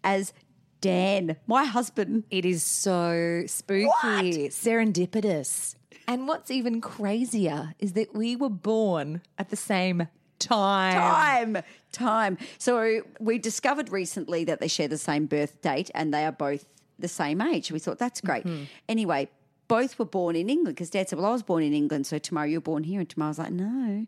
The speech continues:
Speaker 1: I'm born in England."
Speaker 2: Manchester, England.
Speaker 1: Yeah. So
Speaker 2: Yeah.
Speaker 1: Dan was Bristol, you're Manchester.
Speaker 2: Yeah.
Speaker 1: So then I said to Dan, "Who's older?" He wanted to be older than you.
Speaker 2: Did he?
Speaker 1: Yeah, he did.
Speaker 2: Why?
Speaker 1: So I texted, I don't know.
Speaker 2: Oh, first out,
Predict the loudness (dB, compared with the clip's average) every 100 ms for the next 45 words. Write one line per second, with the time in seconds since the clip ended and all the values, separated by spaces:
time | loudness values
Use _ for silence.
0 | -10 -16 -6 -2 0 0 0 0 0 2
1 | 2 2 4 4 2 0 0 0 0 0
2 | -2 0 2 2 2 2 4 4 2 0
3 | -4 0 0 2 2 2 0 -2 -4 -2
4 | -2 -4 -6 -10 -20 -12 -2 0 2 0
5 | 0 0 0 -2 -6 -4 -2 -2 -2 -2
6 | 0 0 0 0 -2 -4 _ _ -6 -4
7 | -4 -10 -12 -6 -4 -2 -4 -6 -8 -10
8 | -8 -6 -4 -4 -2 -2 0 2 2 0
9 | 0 0 2 0 -2 0 0 0 -2 -2
10 | 0 0 -2 -6 -8 -16 -10 -6 -2 0
11 | 2 2 4 0 2 2 2 0